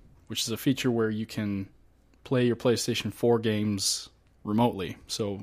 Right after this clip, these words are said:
on the go on your laptop or phone or tablet. Uh, and I think it was in the last episode we had talked about this,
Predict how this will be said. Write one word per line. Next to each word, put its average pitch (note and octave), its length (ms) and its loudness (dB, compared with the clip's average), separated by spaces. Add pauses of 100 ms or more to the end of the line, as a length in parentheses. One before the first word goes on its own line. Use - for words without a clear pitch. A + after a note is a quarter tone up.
on G#2 160 -6
the G2+ 60 -6
go G#2 340 -4
on F#2+ 320 -4
your F#2 340 -8 (200)
laptop G#2+ 800 0
or F2 320 -6 (640)
phone G#2 340 -2
or F#2+ 60 -6
tablet. G#2+ 580 -2 (680)
Uh, G2+ 340 -6 (600)
and B2 500 -2
I G2 140 -2
think B3 260 -2
it F3+ 80 4
was C3+ 140 4
in C3+ 80 4
the A#2+ 80 0
last A2+ 380 0
episode G2+ 460 -2
we G#2+ 100 -2
had G#2+ 100 0
talked C3+ 300 4
about C3 280 2
this, A#2+ 460 4